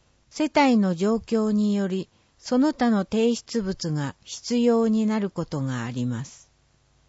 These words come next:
問い合わせ、保険年金課、国民健康保険係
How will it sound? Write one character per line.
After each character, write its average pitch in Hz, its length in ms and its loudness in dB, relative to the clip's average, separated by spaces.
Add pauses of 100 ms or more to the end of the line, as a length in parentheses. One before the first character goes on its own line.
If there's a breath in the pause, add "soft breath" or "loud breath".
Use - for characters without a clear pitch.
(560)
問 277 200 6
い 277 80 4
合 269 100 4
わ 269 120 2
せ、 240 320 -2 (380)
保 262 100 0
険 294 380 6
年 285 240 6
金 262 300 2
課、 220 300 -2 (260)
国 294 300 2
民 294 280 8
健 285 220 4
康 269 320 4
保 254 120 0
険 262 360 4
係 175 500 -2